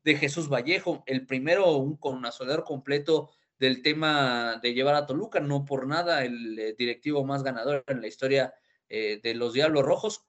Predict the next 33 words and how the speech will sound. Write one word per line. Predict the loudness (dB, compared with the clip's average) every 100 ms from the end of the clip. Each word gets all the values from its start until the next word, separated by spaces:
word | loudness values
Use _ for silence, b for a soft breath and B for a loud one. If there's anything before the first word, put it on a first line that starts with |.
| _
los | -2 0 0
otros | -2 -2
dos, | -4
pues | -4 -2
la | 0
verdad, | 2 0 -4
con | -12 -8
unas | -6 -4 -2 -2 -2 -8 -16 b b
gestiones, | -4 0 2 2 0 0 -2 -8 _ _
eh, | -6 -6 -2
pues | -4
simplemente | -2 -2 0 2 2 0
para | 0 0
el | 0
olvido, | 0 -2 -2 -2 -2 -6
y | -8 -4 0 2 4 4 2 2
pese | 2 2 4
a | 4
que | 4
han | 4
llegado | 6 4
estos | 2 -2
cambios, | -2 -2 _ -6 0 0 0
incluso | -4 -2 0 0
el | 2
día | 4 4
de | 4
hoy, | 2 2 0 0
eh, | 2 0 0 0 0 -2 -4 -4
con | -4 -2 -4 -8
Francisco | -8 -6 -6 -6
Zuninaga | -4 -2 0 0 0
Conde, | -2 -2 -2 -4